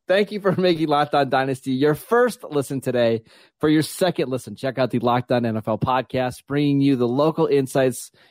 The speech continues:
you love to the national spotlight with daily conversations on the biggest N F L stories. Locked On N F L, available on YouTube and wherever you get your podcasts. Go check out Kate on Twitter at Kate Maggi. Also check out her work at the Gaming Society.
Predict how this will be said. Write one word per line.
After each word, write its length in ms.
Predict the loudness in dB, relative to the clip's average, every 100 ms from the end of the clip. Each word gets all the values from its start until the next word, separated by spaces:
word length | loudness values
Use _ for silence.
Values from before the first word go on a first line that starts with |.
| _
you 140 | -2 2
love 320 | 2 2 -2
to 80 | -6
the 140 | -6
national 520 | -2 0 0 -2 -4
spotlight 560 | -6 -4 -2 -2 -4 -6
with 140 | -8 -12 -4
daily 340 | 0 2 0
conversations 920 | 0 -2 -2 -4 -2 -2 -2 -6 -8 -14 _ _ _ _ _
on 140 | -4
the 120 | -4 -4
biggest 400 | -2 0 0 -4 -6
N 120 | -6
F 140 | -6 -10
L 100 | -16
stories. 560 | -2 2 2 2 -2 -12 _ _ _
Locked 320 | 0 0 0
On 100 | -2
N 140 | -2 -6
F 120 | -6
L, 220 | -4 -4
available 520 | -6 -2 2 2 2
on 260 | 0 -2 -4
YouTube 480 | -4 -2 0 0 0
and 180 | -4
wherever 640 | -6 -8 -2 -2 0 -2 -4
you 100 | -10
get 200 | -12 -12
your 100 | -12
podcasts. 720 | -6 -2 -4 -2 -4 -4 -10 _ _ _ _ _
Go 120 | -4
check 220 | -2 -2
out 140 | -2 -4
Kate 240 | -4 -6 -8 -8
on 160 | -6
Twitter 280 | -4 -6 -6
at 240 | -8 -10 -8
Kate 180 | -12 -10
Maggi. 340 | -8 -8 -8 -6
Also 260 | -6 -6
check 220 | -8 -8
out 140 | -8 -8
her 140 | -6
work 300 | -4 -4 -6 -10
at 100 | -16
the 80 |
Gaming 380 | -6 -2 0 -2
Society. 600 | -6 -8 -6 -4 -6 -10